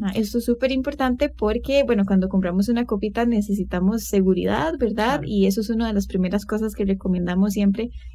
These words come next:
Speaker 1: cuando vamos a comprar una copa, preguntar por el permiso del Ministerio de Salud, certificaciones, el material, etcétera.
Speaker 2: Y además hay diferentes tallas, eso es importante que,
Speaker 1: Ujú.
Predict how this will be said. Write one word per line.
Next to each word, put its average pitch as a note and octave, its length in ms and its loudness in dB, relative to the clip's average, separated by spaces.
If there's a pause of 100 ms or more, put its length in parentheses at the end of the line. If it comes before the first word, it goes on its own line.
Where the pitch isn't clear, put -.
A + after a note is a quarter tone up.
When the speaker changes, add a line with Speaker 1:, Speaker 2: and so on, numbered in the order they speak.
Speaker 1:
cuando F#3+ 280 2
vamos A#3 260 0
a B3 40 -4
comprar A#3 240 0
una B3+ 160 0
copa, D#4+ 300 -2
preguntar G3 560 0 (400)
por - 140 -4
el F#3+ 160 0
permiso F#3+ 360 2
del G3 100 4
Ministerio G3+ 400 4
de G#3 40 0
Salud, C#4 400 -2
certificaciones, A3+ 1000 0
el G#3 80 0
material, G3+ 580 0
etcétera. G3 440 -4 (800)
Speaker 2:
Y F3 80 -2
además E3 260 -2
hay G#3 60 -2
diferentes F#3+ 560 -2
tallas, C#3+ 420 -4
eso C#3+ 200 -6
es E3+ 100 -10
importante F3 440 -2
que, F3+ 180 2
Speaker 1:
Ujú. D3 60 -2